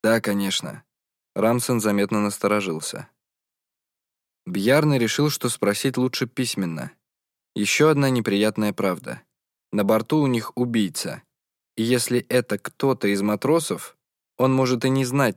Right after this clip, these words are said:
точно, с какой скоростью они идут и сколько морских миль ещё осталось.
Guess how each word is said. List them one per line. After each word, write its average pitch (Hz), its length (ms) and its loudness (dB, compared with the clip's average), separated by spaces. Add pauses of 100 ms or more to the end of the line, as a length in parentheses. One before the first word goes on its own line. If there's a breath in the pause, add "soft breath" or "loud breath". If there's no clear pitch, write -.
точно, 135 420 0
с - 100 -4
какой 113 340 0
скоростью 131 720 0
они 110 320 2
идут 143 260 0
и 120 120 -4
сколько 147 400 0
морских 120 420 -2
миль 117 180 0
ещё 107 280 0
осталось. - 600 -8